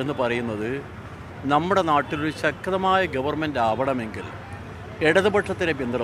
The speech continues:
വേണം. നമുക്കെല്ലാം ഓർമ്മയുണ്ടാവും ഒന്നാം യു പി എ ഗവൺമെന്റ്.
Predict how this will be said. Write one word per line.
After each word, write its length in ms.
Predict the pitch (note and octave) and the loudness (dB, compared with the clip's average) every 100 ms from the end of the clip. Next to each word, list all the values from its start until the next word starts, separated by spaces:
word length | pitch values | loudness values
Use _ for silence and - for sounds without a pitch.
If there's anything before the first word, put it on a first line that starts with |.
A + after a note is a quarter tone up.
| G2+ | -4
വേണം. 240 | F#2+ F#2 - - - - - - - - - - A#2 | -8 -10 -12 -14 -14 -14 -14 -14 -14 -14 -14 -12 -2
നമുക്കെല്ലാം 420 | D3+ F3 E3+ G#3 F#3+ | 0 2 2 4 2
ഓർമ്മയുണ്ടാവും 540 | F#3+ G3 F#3+ F#3 F#3 F#3 D#3 | 2 0 2 2 2 0 -2
ഒന്നാം 300 | E3 F3+ F#3 E3+ | 2 4 4 2
യു 80 | E3+ E3 | 0 0
പി 100 | F#3 E3+ | 0 0
എ 20 | C3+ | 2
ഗവൺമെന്റ്. 420 | A#2+ G#2 F#2 | -2 -2 -8